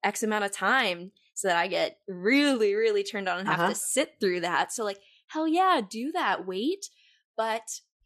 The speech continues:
Speaker 1: we don't wanna do that because if I were to sleep with someone, then somehow I'm lesser.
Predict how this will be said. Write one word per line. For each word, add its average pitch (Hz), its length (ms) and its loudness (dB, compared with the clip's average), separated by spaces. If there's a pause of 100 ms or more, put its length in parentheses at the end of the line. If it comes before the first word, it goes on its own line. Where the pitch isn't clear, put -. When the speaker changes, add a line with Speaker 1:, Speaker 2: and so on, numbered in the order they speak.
Speaker 1:
we 214 140 -6
don't 226 160 -2
wanna 226 180 -2
do 208 220 -8
that 185 260 -4
because 180 840 0
if 202 140 -8
I 175 80 -2
were 170 220 -4
to 185 80 -12
sleep - 300 -6
with - 100 -10
someone, - 540 -6
then 196 180 -10
somehow 190 500 -6
I'm 185 220 -4
lesser. 175 920 -6